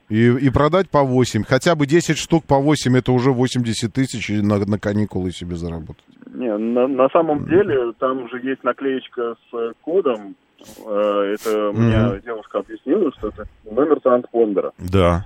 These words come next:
Speaker 2: Ну, я увидел эту наклеечку, все нормально. И
Speaker 1: Да.
Speaker 2: на корпусе тоже есть номер. Я
Speaker 1: Да.
Speaker 2: захожу, пытаюсь зарегистрироваться. Вбиваю номер с корпуса, он мне пишет.
Speaker 1: Мгм.
Speaker 2: Говорит, нет совпадения такого транспондера с таким номером.
Speaker 1: Интересно.
Speaker 2: И я так пробовал раза четыре уже,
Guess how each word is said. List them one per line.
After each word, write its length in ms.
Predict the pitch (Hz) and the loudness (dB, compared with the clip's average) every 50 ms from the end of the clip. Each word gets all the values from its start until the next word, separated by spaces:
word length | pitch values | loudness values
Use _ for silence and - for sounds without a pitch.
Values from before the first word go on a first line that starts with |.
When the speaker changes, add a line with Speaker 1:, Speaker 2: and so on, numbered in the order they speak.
| - _ - | -10 _ -12
Speaker 2:
Ну, 320 | 104 123 147 151 139 123 | -8 -4 -2 0 0 2
я 160 | 113 123 147 | 4 4 6
увидел 460 | 156 147 123 127 123 117 110 107 104 | 6 4 2 -2 -4 -2 -2 -2 -2
эту 100 | 101 98 | -2 -2
наклеечку, 540 | 104 95 - - 104 123 160 196 - - 139 | -6 -6 -6 -6 -6 -4 -4 -4 -6 -8 -12
все 120 | - - 127 | -8 -4 0
нормально. 500 | 127 123 123 120 123 120 110 110 107 98 | 2 2 2 2 0 0 0 0 -4 -6
И 40 | |
Speaker 1:
Да. 200 | 78 76 85 82 | -4 -2 0 2
Speaker 2:
на 80 | - 131 87 | 2 2 2
корпусе 320 | - 427 - - - - - - | 0 -2 -2 -4 -12 -20 -14 -8
тоже 280 | - 262 254 196 147 127 | -4 -2 -2 0 -2 -2
есть 220 | 117 117 110 - - | -4 -4 -6 -4 -4
номер. 300 | 117 110 101 92 85 - 85 | -2 -2 -2 -4 -6 -10 -6
Я 140 | 87 104 127 | -4 -2 0
Speaker 1:
Да. 220 | 127 98 92 92 | 2 4 4 4
Speaker 2:
захожу, 220 | 98 107 110 127 | 4 2 0 -4
пытаюсь 360 | - - 113 - 113 143 165 151 | -10 -10 -8 -4 -2 -2 -2 -2
зарегистрироваться. 960 | 151 156 330 - 320 - _ - 113 113 117 117 113 110 110 - - 113 107 - _ _ - - _ | -4 -8 -6 -8 -10 -12 _ -4 0 2 2 2 2 0 -2 -4 -4 -6 -6 -6 _ _ -20 -20 _
Вбиваю 460 | - 110 113 127 139 147 170 202 202 | -12 -4 0 4 6 6 8 6 6
номер 260 | 180 180 175 170 165 - | 4 2 0 0 -4 -6
с 60 | - | -4
корпуса, 460 | - - 139 170 - - 151 - - | 0 2 2 2 2 -2 -6 -4 -2
он 140 | 135 143 143 | -2 -2 -2
мне 120 | 143 139 139 | -2 -4 -4
пишет. 320 | - 85 82 78 76 82 | -2 -2 -2 -2 -2 -4
Speaker 1:
Мгм. 140 | 82 87 - - | -6 -6 -10 -8
Speaker 2:
Говорит, 240 | - 110 147 196 - _ - | -6 -4 -4 -4 -6 _ -4
нет 160 | 117 156 226 - - | -2 -2 0 0 0
совпадения 580 | 240 220 - - 208 185 180 196 180 165 147 135 | 0 0 2 2 0 2 2 -2 -4 -4 -4 -4
такого 300 | 147 139 - 151 147 139 | -4 -6 -4 -4 -6 -6
транспондера 680 | - 147 151 143 _ - - 135 151 165 156 143 151 - | -6 -8 -8 -8 _ -6 -6 -6 -4 -4 -4 -4 -6 -6
с 80 | _ | _
таким 400 | - 131 - - 143 143 147 143 | -6 -6 -4 -4 -4 -4 -2 -2
номером. 400 | 151 170 151 131 107 - - - _ _ _ _ _ _ _ - - | 0 0 0 -2 -4 -10 -12 -14 _ _ _ _ _ _ _ -20 -20
Speaker 1:
Интересно. 340 | - - 90 90 80 78 76 | -12 -6 -4 -2 -2 0 0
Speaker 2:
И 100 | 135 160 | 0 2
я 120 | 185 208 214 | 2 2 4
так 180 | - 196 - | 2 0 -2
пробовал 420 | - - 180 190 185 180 175 170 160 | -2 -6 -6 -6 -4 -4 -6 -4 -2
раза 260 | 170 180 175 156 165 - | 0 0 0 -2 -4 -10
четыре 440 | - - 131 - 160 190 208 185 170 | -12 -18 -20 -18 -14 -12 -10 -8 -8
уже, 280 | 151 143 127 127 123 | -8 -8 -8 -10 -10